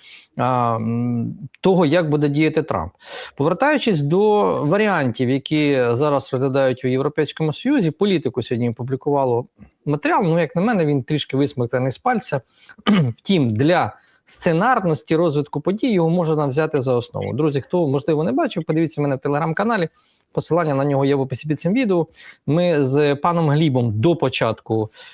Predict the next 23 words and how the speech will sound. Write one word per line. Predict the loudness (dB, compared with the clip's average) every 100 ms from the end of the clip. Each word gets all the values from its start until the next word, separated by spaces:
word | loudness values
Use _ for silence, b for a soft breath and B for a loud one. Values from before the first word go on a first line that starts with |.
| -8
цього, | -2 0 2 2 0 0 -2 -4
м, | -4 -4 -4 -4 -6 -4 -4
етеру | 0 2 2 0 -2 -8 -14 -10 -2
ознайомилися | 2 2 4 2 2 0 -2 -2
із | -2 0
ним, | -2 0
тому | 0 2
готові | 0 2 2 2
<clears throat> | 2
вам | 2 2 2 0
також | -2 -2 -4 B B _
тут | -4 0
озвучити. | 0 2 0 -2 -4 -4
Один | -2 0 2
із | 2
варіантів — | 2 2 0 -2 -4
це, | -2 0 0 -6 _ _ _ _ _ -14 -4
м, | -2 0 -2 b b _
типу | -2 0 0
гарантія | 0 2 0 0 0 0
безпеки | 0 -4 -2 -4 -2 -4 -4 _ b b -6
для | 0 2 2
Європи, | 2 2 2 2 2 2 0 -2